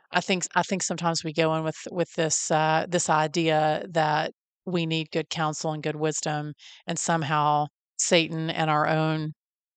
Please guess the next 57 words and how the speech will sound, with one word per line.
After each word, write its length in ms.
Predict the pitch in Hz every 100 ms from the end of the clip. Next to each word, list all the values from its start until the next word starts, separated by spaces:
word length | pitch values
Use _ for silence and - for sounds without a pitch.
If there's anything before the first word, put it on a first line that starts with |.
| _ _
our 180 | - 165
own 220 | 170 170
selves 600 | 156 - 156 147 147 - -
stirs 380 | - - 165 156
that 180 | 151 151
into 300 | 151 - 151
a 60 |
place 420 | - 156 151 143
instead 320 | 156 147 - 160
of 100 | 160
it 100 | 160
being 300 | 160 151 147
a 60 |
really 240 | 151 156 147
fruitful 480 | - 170 - 156
opportunity 640 | 151 151 151 165 156 151 147
to 180 | 147 151 - - - - - - _ _ _ _ _
look 200 | 208 208
at 80 | 190
your, 240 | 180 175 -
look 200 | 190 175
at 60 | 175
our 140 | 160
own 120 | 170
decisions 600 | 165 - 170 160 160 156
and 280 | 156 156 156
correct 340 | - 165 156 -
those, 380 | 165 160 160 160
or 200 | 151 -
maybe 220 | 165 160
help 200 | 147 160
someone 320 | - 160 156
through 140 | 151 156
a 20 |
difficult 380 | 151 170 160 156
time. 260 | 160 151
And 80 | 151
instead 320 | 147 - 156
it 100 | 151
turns 300 | - 160 147
into 240 | 151 147 151
this 180 | 151 -
thing 300 | 151 156 151
where 360 | 156 151 151 165
it's 220 | - -
not 220 | 151 160
fruitful, 500 | - 160 - 156 156
it's 200 | 160 -
damaging 580 | 165 151 151 147 160 151
to 80 | 156
someone's 420 | 165 151 156 -
soul 380 | 165 160 156 156
as 120 | 147
well 140 | 156
as 100 | 147
our 160 | 156 151
own. 340 | 160 160 165